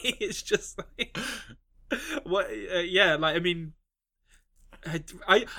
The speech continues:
I, so, I mean, I get, I know we've said this a lot, and I don't wanna come across as too negative, but I don't understand how you watch this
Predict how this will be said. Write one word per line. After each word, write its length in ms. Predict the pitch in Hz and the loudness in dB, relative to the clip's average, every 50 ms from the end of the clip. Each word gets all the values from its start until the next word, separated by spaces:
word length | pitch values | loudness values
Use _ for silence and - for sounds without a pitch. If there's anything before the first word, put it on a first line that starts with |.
| - - | 6 8
I, 300 | 254 302 - - 190 180 | 8 8 8 6 0 0
so, 240 | 170 - 247 247 233 | 2 2 2 2 2
I 60 | 226 | 0
mean, 120 | 254 254 | -2 -2
I 80 | 233 220 | -4 -2
get, 240 | 220 247 247 - 180 | 0 0 0 2 2
I 120 | 165 175 | 2 2
know 160 | 185 214 220 | 4 2 0
we've 160 | 185 202 208 | 0 0 -2
said 220 | - - 247 226 185 | 0 2 2 2 2
this 140 | 180 156 - | 0 0 0
a 60 | 151 | 0
lot, 220 | 147 139 120 85 | 0 0 0 -2
and 100 | 131 143 | -2 -2
I 60 | 156 | 0
don't 180 | 160 175 180 175 | 2 2 2 2
wanna 200 | 165 156 151 143 143 - | 0 -2 -2 -2 -6 -6
come 160 | - - 156 147 | -8 -6 -6 -6
across 240 | 143 - 147 143 - | -4 -6 -6 -6 -6
as 80 | 143 | -8
too 160 | - - 160 147 | -4 -2 -2 -2
negative, 420 | 143 143 139 151 - - 127 123 | -2 -4 -6 -6 -6 -6 -8 -6
but 80 | - 147 | -4 -2
I 60 | 185 | 2
don't 140 | 220 269 277 | 2 2 2
understand 360 | 269 254 - - 151 190 175 | 2 -2 0 2 2 2 2
how 200 | - - 185 202 | 4 2 2 2
you 160 | 208 180 185 | 2 -2 -4
watch 320 | 165 175 165 - - - - - | -4 -4 -4 -4 -6 -12 -10 -4
this 400 | 151 151 139 139 - - - | -2 -2 -2 -2 -4 -8 -8